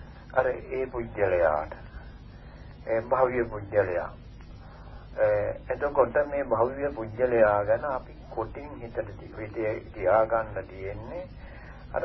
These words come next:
සුත්තමේ ඥානය කියලා ඥානයක් ඉගෙනුවා. ඔය ඥාන කොටසේ.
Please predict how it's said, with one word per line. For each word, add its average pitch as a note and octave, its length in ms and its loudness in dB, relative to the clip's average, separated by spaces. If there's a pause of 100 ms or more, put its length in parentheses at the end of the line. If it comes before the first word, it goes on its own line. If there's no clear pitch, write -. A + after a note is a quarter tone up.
(140)
සුත්තමේ D#3 600 -2
ඥානය C3+ 500 4 (140)
කියලා A#2+ 340 2
ඥානයක් G#2 720 0
ඉගෙනුවා. E2 640 -6 (460)
ඔය G#2 180 -2
ඥාන F#2+ 460 2
කොටසේ. - 640 -10